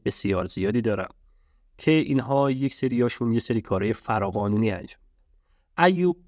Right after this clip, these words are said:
یکی از اون دوستان من. ما می‌تونیم از طریق ایوب به لیست مخاطبین و تماس‌های اخیر تلفن‌ها و کد ملی‌هایی که در اختیار ایوب می‌ذاریم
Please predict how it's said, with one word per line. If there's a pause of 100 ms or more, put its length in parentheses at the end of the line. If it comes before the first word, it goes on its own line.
یکی
از
اون
دوستان
من. (600)
ما
می‌تونیم
از
طریق
ایوب (480)
به
لیست
مخاطبین (340)
و
تماس‌های
اخیر
تلفن‌ها
و
کد
ملی‌هایی
که
در
اختیار
ایوب
می‌ذاریم